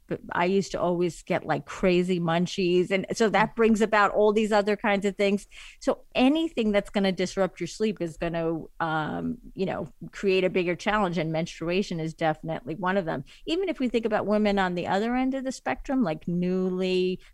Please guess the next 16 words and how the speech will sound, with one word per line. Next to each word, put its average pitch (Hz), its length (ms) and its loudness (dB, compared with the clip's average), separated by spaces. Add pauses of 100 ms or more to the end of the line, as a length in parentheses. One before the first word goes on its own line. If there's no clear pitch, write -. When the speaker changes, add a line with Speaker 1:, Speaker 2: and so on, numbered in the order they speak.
Speaker 1:
menopausal 190 720 -2
women, 285 380 0
like 185 180 0
many 175 200 0
people 240 320 -4
who 185 100 0
would 180 160 0
be 175 80 -8
stepping 190 360 -6
into 170 360 -4 (340)
real 214 320 4
leadership 202 720 -2 (260)
p-, 180 140 -6 (100)
um, 170 440 -4
you 175 100 -2
know, 160 200 -2